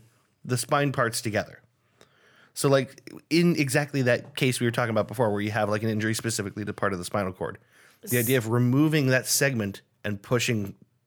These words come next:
Speaker 1: the, the
Speaker 2: To
Speaker 1: halves together.
Speaker 2: itself.
Speaker 1: Yeah, to itself.
Speaker 2: Which is
Speaker 1: That's very
Speaker 2: still
Speaker 1: different.
Speaker 2: more feasible.
Speaker 1: It is worlds more feasible on paper, or at least conceptually.
Speaker 2: And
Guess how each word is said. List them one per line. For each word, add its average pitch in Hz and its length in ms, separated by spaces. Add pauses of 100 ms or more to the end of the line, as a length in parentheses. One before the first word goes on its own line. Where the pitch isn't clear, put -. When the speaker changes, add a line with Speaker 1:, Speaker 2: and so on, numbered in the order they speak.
(180)
Speaker 1:
the, 120 200
the 110 200
Speaker 2:
To 127 80
Speaker 1:
halves 101 300
together. 120 320
Speaker 2:
itself. - 260
Speaker 1:
Yeah, 123 200
to 110 180
itself. - 760 (540)
Speaker 2:
Which 240 260
is 277 320 (880)
Speaker 1:
That's 165 220
very 190 220
Speaker 2:
still 233 160
Speaker 1:
different. 269 280
Speaker 2:
more 311 300
feasible. 180 880 (340)
Speaker 1:
It 151 140
is 156 360 (340)
worlds 202 480
more 175 180
feasible 135 800
on 123 260
paper, - 500 (460)
or 135 140
at 131 80
least 151 200
conceptually. 82 800 (680)
Speaker 2:
And 240 220